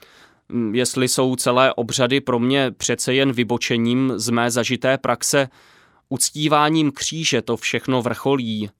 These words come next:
Položený kříž přicházejí zdvihnout mladí hoši oblečení do roušek z rákosí a od pasu nahoru nazí.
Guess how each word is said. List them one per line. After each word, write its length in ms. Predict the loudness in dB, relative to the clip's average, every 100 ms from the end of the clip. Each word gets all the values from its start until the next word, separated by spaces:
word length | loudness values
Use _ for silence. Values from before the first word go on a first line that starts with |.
| _ _ _ _ _ _ _
Položený 580 | 0 2 2 2 2 -2
kříž 580 | -4 -6 -4 -2 -2 -4
přicházejí 720 | -6 -4 0 0 0 -2 -2
zdvihnout 720 | -4 -4 -2 0 0 0 0
mladí 420 | 0 0 0 -2 -2
hoši 440 | -2 0 -2 -2
oblečení 640 | -2 -2 -2 0 0 0 0
do 120 | 0
roušek 420 | 0 -2 -4 -2
z 80 | 0
rákosí 760 | 2 0 0 -4 -2 -2 -4 -4 -12 -10 -2
a 220 | 0 0
od 160 | -6
pasu 360 | -2 -2 0 0
nahoru 440 | 0 0 0 0
nazí. 580 | 0 0 -2 -4 -6 -6